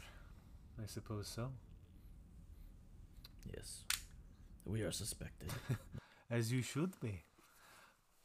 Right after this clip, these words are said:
Speaker 1: You did sneak me aboard the ship. Uh, speaking of, when do you want me to leave?
Speaker 2: I suppose you, I assume you can leave whenever you want to. I, I,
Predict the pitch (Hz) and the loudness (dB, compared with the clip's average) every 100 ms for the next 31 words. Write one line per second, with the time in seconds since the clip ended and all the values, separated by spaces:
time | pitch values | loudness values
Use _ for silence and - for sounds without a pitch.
0 | - - 135 151 135 131 107 - 127 113 | -10 4 8 10 10 10 8 4 6 6
1 | - - - 117 117 110 117 104 98 - | 4 -10 0 8 8 10 8 8 4 0
2 | - 107 - - 110 - - _ _ _ | 0 0 2 2 0 -6 -16 _ _ _
3 | _ _ _ - - - - - - - | _ _ _ -20 -20 -18 -18 -16 -16 0
4 | 147 131 214 220 214 170 156 127 190 226 | 4 6 10 10 10 10 10 8 6 8
5 | 240 220 175 156 156 139 135 120 92 80 | 6 6 6 6 4 4 2 2 2 -2
6 | - - - _ - - - - 90 175 | -8 -16 -18 _ -16 -14 -6 0 4 4
7 | - - - - - - - - - - | 2 -6 -10 -12 -14 -14 0 2 2 4
8 | - 131 - - - - - 107 - - | 6 8 8 4 4 2 4 4 4 2
9 | 101 101 101 101 - 95 - - 104 - | 6 6 8 6 6 2 2 0 0 2
10 | 90 98 101 104 - 98 98 - - - | 2 4 4 2 0 0 0 -2 -4 8
11 | 139 196 - - - - 104 101 - - | 8 8 4 0 0 4 6 6 2 -8
12 | - - - - - - - - - - | -12 -12 -12 -10 -10 -10 -12 -12 -12 -12
13 | - - - | -10 0 2